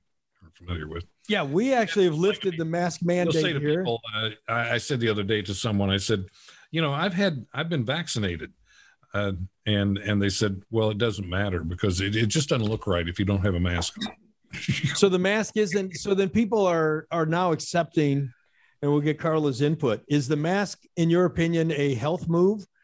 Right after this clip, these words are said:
Speaker 2: or is it some form of virtue signaling?
Speaker 1: Yeah, you're a nurse. You, with your master's, you ought to have some idea about what this is all about.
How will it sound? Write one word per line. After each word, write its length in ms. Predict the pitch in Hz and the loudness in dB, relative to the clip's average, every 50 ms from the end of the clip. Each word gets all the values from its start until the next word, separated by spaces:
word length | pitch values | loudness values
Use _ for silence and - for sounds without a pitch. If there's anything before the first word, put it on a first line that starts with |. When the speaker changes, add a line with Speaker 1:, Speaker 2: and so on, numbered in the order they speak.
| _ _ _ - | _ _ _ -2
Speaker 2:
or 180 | 143 139 147 143 | 0 2 4 2
is 160 | 143 120 139 | 2 2 2
it 260 | 151 143 143 147 - | 0 0 0 -2 -8
some 240 | - - 160 151 151 | -6 -4 -2 -2 -2
form 300 | - 165 165 160 151 143 | -2 0 0 0 0 -2
of 80 | 123 | 0
virtue 380 | 107 135 147 139 - - 113 104 | 0 0 0 0 -2 -4 -4 -4
signaling? 480 | - - 117 101 98 107 98 87 85 _ _ _ _ _ _ _ _ _ _ _ _ _ _ _ _ - | -2 -2 -2 -2 -2 -4 -8 -10 -14 _ _ _ _ _ _ _ _ _ _ _ _ _ _ _ _ -6
Speaker 1:
Yeah, 220 | 247 269 294 247 | -4 -2 0 2
you're 240 | 190 269 320 320 311 | 2 2 2 2 2
a 60 | 196 | 0
nurse. 420 | 127 117 127 165 233 269 - - - | 0 -2 -2 -2 -2 -4 -4 -6 -6
You, 360 | 143 156 170 143 127 117 117 | -4 -4 -4 -4 -2 -2 0
with 140 | 110 135 127 | 0 2 2
your 120 | 131 135 117 | 2 0 0
master's, 480 | 113 139 180 208 202 - 135 117 117 | 0 0 0 -2 -2 -2 -2 0 0
you 100 | 165 214 | 2 2
ought 60 | 214 | 2
to 100 | 156 113 | 2 0
have 140 | 117 113 98 | 0 -2 -2
some 180 | - 160 196 165 | -2 0 0 0
idea 300 | 120 110 104 104 110 110 | 0 -2 0 0 0 0
about 240 | 104 107 107 101 104 | 2 2 0 0 0
what 160 | 104 - - | 0 0 0
this 180 | 117 104 - | 0 0 0
is 160 | 104 95 92 95 | -2 -4 -2 0
all 160 | 98 95 90 | 0 2 2
about. 320 | 87 95 95 110 139 160 | 0 0 0 0 -2 -4